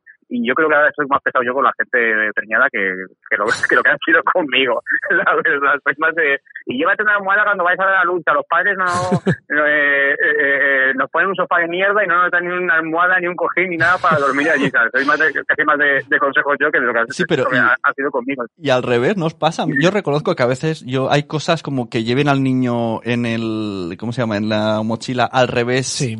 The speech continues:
Speaker 2: mirando
Speaker 3: Me
Speaker 2: para afuera,
Speaker 3: intento
Speaker 2: sí.
Speaker 3: decir, "Eso le hace un poco de daño", o si, o sea, me, me cuesta, ¿no? En plan, "Lo hago por ti", pero, pero no, no deberíamos. <laughs>
Speaker 1: Ya,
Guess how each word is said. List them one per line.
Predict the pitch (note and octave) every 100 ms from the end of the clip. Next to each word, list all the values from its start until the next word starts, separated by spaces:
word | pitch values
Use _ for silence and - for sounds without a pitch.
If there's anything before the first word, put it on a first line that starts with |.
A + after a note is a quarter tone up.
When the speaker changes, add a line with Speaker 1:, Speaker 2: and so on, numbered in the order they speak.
| A2+
Speaker 2:
mirando | C#3+ C3+ B2+ C3
Speaker 3:
Me | C3+
Speaker 2:
para | B2+ A#2
afuera, | - A#2+
Speaker 3:
intento | C#3 C#3 C#3 D#3+
Speaker 2:
sí. | C#3+ D#3+ C3
Speaker 3:
decir, | A#2+ -
"Eso | D#3+ A3
le |
hace | F#3 F#3
un |
poco | F3 E3 C#3+
de | D3
daño", | F3 F3 E3+ D#3 F#3 -
o |
si, | -
o | F#3
sea, | D3+ C3 -
me, | C#3+ C3+ C3
me | C#3
cuesta, | - E3+ D#3 B2+
¿no? | D3+
En |
plan, | D3+ C#3+ C#3+ C#3+
"Lo |
hago | F#3 G3
por | F#3 D#3+
ti", | F#3+
pero, | D3 B2+ A#2
pero | C3+ C3+
no, | C3 D3
no | E3
deberíamos. | F3 E3+ C#3+ A#2 G#2 -
<laughs> | - - - G3 - G3+ - - _ _ _ - - -
Speaker 1:
Ya, | B2